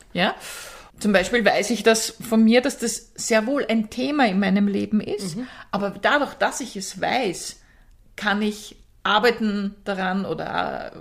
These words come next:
Speaker 1: um es zu verbessern oder, oder auch mit dem, das anzunehmen, und zu sagen, okay, das ist manchmal ein Thema, aber in Wirklichkeit ist es bei, bei anderen Menschen auch ein Thema.
Speaker 2: Die zum Beispiel nicht vage sind.
Speaker 1: Genau.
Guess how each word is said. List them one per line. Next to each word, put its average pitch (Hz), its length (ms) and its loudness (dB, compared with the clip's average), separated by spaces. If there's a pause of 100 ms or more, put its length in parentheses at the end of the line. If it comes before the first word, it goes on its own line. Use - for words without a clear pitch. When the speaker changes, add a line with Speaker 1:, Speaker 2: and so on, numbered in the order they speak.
(200)
Speaker 1:
um 226 200 2
es - 340 0
zu 233 120 -6
verbessern 190 600 2
oder, 165 320 2 (260)
oder 247 260 6
auch 226 60 0
mit 262 180 2
dem, 240 180 2 (220)
das 220 160 0
anzunehmen, 226 880 2 (580)
und 220 180 2
zu 226 100 -4
sagen, 214 420 4
okay, - 280 0
das 170 180 -2
ist 269 160 -4
manchmal 262 500 0
ein 254 60 -8
Thema, 240 580 -4 (200)
aber 196 180 -10
in 202 120 -4
Wirklichkeit - 360 -10
ist 208 140 -10
es 208 140 -10
bei, 214 340 -4
bei 196 300 -6
anderen 208 300 -2
Menschen 208 340 -4
auch - 60 -6 (180)
ein 202 60 -10
Thema. 190 360 -4 (600)
Speaker 2:
Die 226 220 -4
zum 226 180 -6
Beispiel 208 340 -4
nicht 233 360 -2
vage 147 260 -8
sind. 214 120 0
Speaker 1:
Genau. 143 180 0